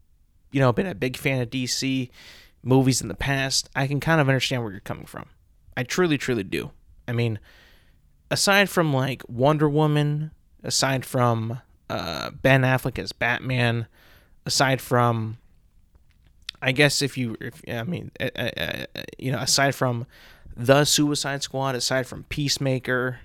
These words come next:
you know, there's not really much to really chant or cheer about when it, when it comes to D C properties and D C comic book adaptations.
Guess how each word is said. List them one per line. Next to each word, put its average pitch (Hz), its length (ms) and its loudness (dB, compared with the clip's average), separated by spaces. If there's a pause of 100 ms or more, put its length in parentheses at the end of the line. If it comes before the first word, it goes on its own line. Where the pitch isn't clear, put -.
(160)
you 73 100 -12
know, - 360 -12
there's 135 200 -4
not 190 180 -4
really 190 120 -2
much 156 260 -4
to 113 200 -2 (640)
really 131 320 2
chant 139 520 0
or 107 120 -2
cheer 131 320 4
about 117 340 0
when 127 80 -2
it, 110 160 -8 (220)
when 117 140 -2
it 107 80 -8
comes 131 260 4
to 113 80 0
D 123 180 0
C 117 360 -2 (200)
properties 127 500 2
and 113 120 -12
D 117 140 -6
C 98 180 -6
comic 113 400 -6
book 120 200 -4
adaptations. 113 1000 -6